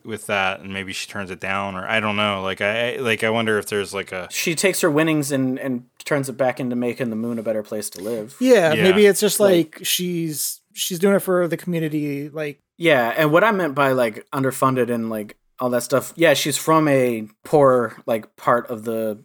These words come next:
Speaker 2: of her system, right? Like, she's not wealthy, but because of this corporate sponsorship she gets, people assume that she's gonna be showing up in this, like,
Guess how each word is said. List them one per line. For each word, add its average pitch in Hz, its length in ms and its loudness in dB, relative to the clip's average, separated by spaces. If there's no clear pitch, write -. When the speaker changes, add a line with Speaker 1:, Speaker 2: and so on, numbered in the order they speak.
Speaker 2:
of 135 100 -4
her 123 100 -4
system, 113 580 -2
right? 113 220 0
Like, 113 160 -6
she's 196 360 0
not 139 220 2
wealthy, 107 580 0
but 131 140 2
because 143 300 0
of 139 80 -4
this 131 160 -2
corporate 143 320 0
sponsorship 127 600 -2
she 120 160 -6
gets, 117 260 -4
people 139 320 0
assume 127 600 0
that 117 120 -4
she's 113 180 -8
gonna 117 160 -6
be 117 80 -4
showing 120 340 -2
up 113 160 -4
in 113 60 -4
this, 113 200 -6
like, 107 140 -4